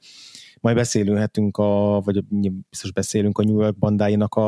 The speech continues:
hosszú keletkezés történetéről, hogy egy bizonyos ponton Robert De Niro volt kiszemelve, mint, ö, mint Bill the Butcher, Hentes Bill, ö, szerepére. Ö, szóval akár, hogyha abban az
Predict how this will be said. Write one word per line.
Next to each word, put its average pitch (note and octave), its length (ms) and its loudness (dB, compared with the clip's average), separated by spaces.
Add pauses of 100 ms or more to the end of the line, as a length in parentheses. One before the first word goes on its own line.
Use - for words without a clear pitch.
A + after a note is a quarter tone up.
(140)
hosszú A2 280 -2
keletkezés A2+ 600 -2
történetéről, A#2+ 1120 0
hogy F#2 100 -2
egy F#2+ 100 -6
bizonyos G2 380 0
ponton G2+ 340 0
Robert G2 300 0
De G2+ 100 0
Niro G2 320 2
volt G2+ 200 0
kiszemelve, G#2 640 0
mint, G#2 360 0
ö, G#2+ 360 2 (240)
mint G#2 400 -4
Bill G2+ 220 0
the G#2 160 0
Butcher, A2+ 520 0
Hentes G2+ 480 -4
Bill, A2+ 340 0
ö, A2+ 180 0
szerepére. B2 720 0 (880)
Ö, G2 560 2
szóval F#2 340 0
akár, G2 460 0
hogyha A2+ 360 2
abban A#2+ 240 0
az - 320 -4